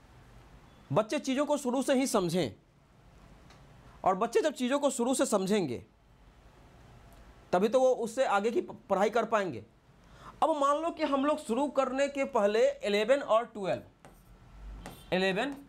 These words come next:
और ट्वेल्व डायरेक्ट हम अगर इसी को पढ़ना शुरू कर दें तो जो कॉन्सेप्ट वाली बात होती है, जो बेसिक बात होती है, वो मिसिंग होती है। इलेवन ट्वेल्व की किताब को इस लिहाज से लिखा जाता है कि ये मान लिया जाता है कि आपने सिक्स से पढ़ाई की होगी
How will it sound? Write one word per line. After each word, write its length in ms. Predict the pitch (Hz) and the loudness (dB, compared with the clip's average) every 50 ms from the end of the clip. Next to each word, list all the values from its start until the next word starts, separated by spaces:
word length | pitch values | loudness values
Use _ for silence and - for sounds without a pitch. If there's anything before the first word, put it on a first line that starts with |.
| - - - - | -20 -20 -6 0
और 160 | 190 196 208 208 | 2 2 2 2
ट्वेल्व 880 | - - 226 220 196 156 127 120 - - - - - - - - 175 143 | 0 -2 -2 0 0 0 -2 -6 -14 -18 -20 -20 -20 -20 -14 -6 -2 2
डायरेक्ट 340 | 180 190 226 285 285 - | 2 2 2 0 -4 -6
हम 160 | 202 254 247 247 | -8 -8 -6 -2
अगर 160 | 240 247 247 | -2 0 0
इसी 280 | - 196 175 - 247 | 0 -2 -4 -4 0
को 120 | 240 240 226 | 2 2 2
पढ़ना 300 | 202 208 190 196 196 196 | 2 0 -2 0 -2 -2
शुरू 220 | 180 196 180 185 175 | -2 -2 -2 -2 0
कर 160 | 160 139 104 | -2 -2 -4
दें 160 | 107 107 113 - - - - - - - - - - - - - - - - - - - - - - - - - - - - - - - - - - - - - - - - - - - - - - - | -4 -8 -12 -14 -18 -20 -20 -20 -20 -20 -20 -20 -20 -20 -20 -20 -20 -20 -18 -18 -18 -18 -20 -20 -20 -20 -20 -20 -20 -20 -20 -20 -20 -20 -20 -20 -20 -20 -20 -20 -20 -20 -20 -20 -20 -20 -20 -6 0 2
तो 100 | 294 320 | 2 2
जो 180 | 247 320 330 339 359 349 - - _ _ _ _ _ _ _ _ - | 4 2 2 0 0 -2 -6 -8 _ _ _ _ _ _ _ _ 0
कॉन्सेप्ट 460 | 226 226 240 226 - 392 - - 285 | 2 2 2 0 0 -2 -4 -2 0
वाली 240 | 254 254 240 240 233 | 2 2 2 2 2
बात 260 | 202 208 202 202 - | 0 0 0 0 -2
होती 240 | 185 175 - 147 139 | -4 -4 -2 -2 0
है, 260 | 151 185 262 285 - - _ - - - - | 2 2 2 0 -4 -12 _ -20 -18 -12 -2
जो 180 | 156 175 220 | 2 2 2
बेसिक 360 | 196 180 233 240 226 - - - | 4 4 2 2 0 -4 -10 -4
बात 240 | 214 226 220 214 - | 0 0 0 0 0
होती 220 | 196 180 - 165 160 | -4 -6 -4 -2 0
है, 60 | 190 | 4
वो 120 | 220 240 | 4 4
मिसिंग 360 | 220 214 220 220 220 226 190 | 4 2 -2 -2 -2 -2 -2
होती 280 | 160 131 - - 95 85 | -2 -4 -6 -8 -10 -10
है। 160 | 90 90 - | -4 0 2
इलेवन 280 | 196 214 247 262 294 285 | 2 4 2 2 0 -2
ट्वेल्व 240 | - 285 285 277 285 | -2 0 0 0 0
की 60 | 262 | -2
किताब 340 | - 262 214 247 247 269 262 | -4 -2 0 2 2 2 0
को 340 | 254 269 277 277 269 - - - _ _ _ _ _ _ - - - - - | 0 2 2 2 2 0 -4 -10 _ _ _ _ _ _ -20 -20 -6 -2 -2
इस 140 | 254 240 294 | -2 0 2
लिहाज 360 | 262 240 214 208 233 269 269 | 2 2 4 4 4 2 0
से 120 | - 277 | -2 -4
लिखा 280 | 247 240 240 - 240 226 | -4 -4 -2 0 0 2
जाता 360 | 202 196 170 - - 127 117 | 2 2 0 0 -2 -6 -4
है 140 | 107 120 156 | -4 -6 -6
कि 120 | - 202 | -2 0
ये 100 | 214 233 214 | 2 2 2
मान 260 | 190 185 202 254 285 | 2 2 0 2 2
लिया 220 | 285 277 269 254 | 2 2 2 2
जाता 340 | 208 202 180 - - 131 120 | 2 2 0 -2 -2 -4 -4
है 120 | 131 170 | -2 -2
कि 100 | 185 233 | 0 0
आपने 340 | 220 202 202 196 220 233 240 | 2 2 0 0 -2 -4 -6
सिक्स 280 | 214 - - 208 202 - | -4 -4 -4 -4 -4 -2
से 140 | - 208 196 | -2 -2 0
पढ़ाई 300 | - 151 147 156 156 143 | 0 0 0 0 -2 -2
की 160 | - 147 131 | -4 -4 -4
होगी 320 | 123 120 120 123 185 277 | -4 -4 -4 -4 -6 -6